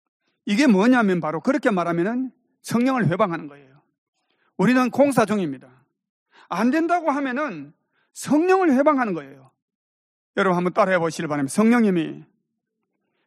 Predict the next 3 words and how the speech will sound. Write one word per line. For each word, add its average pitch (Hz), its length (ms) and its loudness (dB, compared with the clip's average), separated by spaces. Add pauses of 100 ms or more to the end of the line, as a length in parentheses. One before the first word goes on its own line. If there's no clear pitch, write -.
내 180 180 2
안에서 190 720 0 (840)
역사하시면은 185 920 0